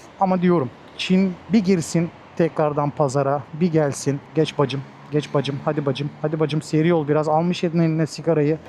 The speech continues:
Ondan sonra nerede kalmıştık? Şurada kalmıştık. Çin şimdi bir piyasaya girsin. Zaten girdi ama yeni makinelerle bir girsin arkadaşlar. Bakalım ne olacak?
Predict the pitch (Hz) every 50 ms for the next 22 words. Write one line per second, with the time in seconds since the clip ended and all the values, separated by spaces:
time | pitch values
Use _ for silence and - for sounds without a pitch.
0 | - - 185 185 185 185 180 180 170 170 - - 175 160 165 180 196 214 - 180
1 | 202 214 208 196 185 175 156 170 165 160 165 156 - - - 196 - - 214 196
2 | 180 170 160 - 151 143 151 143 139 - - 220 214 - - - - - - -
3 | - - 233 226 214 - 233 214 208 214 214 214 196 - 220 220 214 196 - 214
4 | 208 202 185 208 220 196 - - 208 208 208 - - - - - - 120 127 170
5 | 214 214 - 202 185 185 175 180 185 190 190 240 240 - - 170 175 185 165 139
6 | 147 165 190 208 180 151 - 165 156 156 156 175 196 190 180 160 139 135 127 113
7 | 127 117 - - - 131 123 120 120 - 120 113 120 117 - - - 208 - -
8 | 202 226 208 - 135 151 185 202 170 160 143 139 123 110 110 -